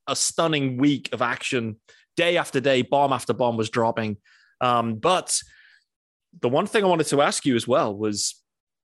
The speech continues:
it felt like, and you were putting out there, that you felt there was more moves to come.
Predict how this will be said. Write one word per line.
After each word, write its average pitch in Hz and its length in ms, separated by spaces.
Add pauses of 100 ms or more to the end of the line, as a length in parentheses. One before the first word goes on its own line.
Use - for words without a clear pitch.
(640)
it 147 160
felt 196 320
like, 151 360
and 123 180
you 143 120
were 135 260 (260)
putting 135 240
out 151 180
there, 113 140
that 113 120
you 139 100
felt 156 280
there 160 120
was 151 140
more 165 240
moves 175 360
to - 80
come. 185 420